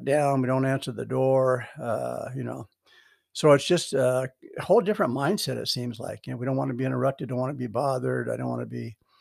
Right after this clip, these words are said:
uh, have to take time out of my day or whatever. <clears throat> So, um, uh, you know, a-, another couple things I was thinking about, uh, in this architecture thing, uh, is, you know, seemingly unimportant or, uh, very low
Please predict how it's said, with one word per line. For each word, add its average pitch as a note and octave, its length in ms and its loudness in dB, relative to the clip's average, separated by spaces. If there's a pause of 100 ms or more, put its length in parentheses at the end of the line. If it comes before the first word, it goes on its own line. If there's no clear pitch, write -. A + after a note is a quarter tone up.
(800)
uh, C3+ 80 4
have C3 100 4
to C3+ 80 -10
take C#3+ 260 0
time C#3+ 260 0
out B2+ 140 0
of A#2+ 60 -6
my A#2 140 -4
day A2 260 -4
or A2 120 -2
whatever. A2 500 -6 (220)
<clears throat> C#3 380 6
So, C3+ 460 6
um, B2 480 0 (1500)
uh, C3 460 2
you D#3 160 6
know, D3 180 8
a-, D3 200 4
another D#3+ 260 4
couple D#3 300 0
things C#3+ 320 -2
I C3+ 100 0
was C#3 160 -6
thinking D3 240 -4
about, B2+ 320 -2 (160)
uh, B2+ 360 -2
in C3+ 120 -2
this C3 220 -4
architecture C#3 580 -4
thing, B2+ 560 -4
uh, - 60 -6
is, C#3 260 -6
you D3+ 140 2
know, C3 160 0
seemingly E3 520 2
unimportant C#3 720 0
or, A2+ 300 -4 (200)
uh, C#3+ 120 -8
very C3 260 0
low B2+ 400 0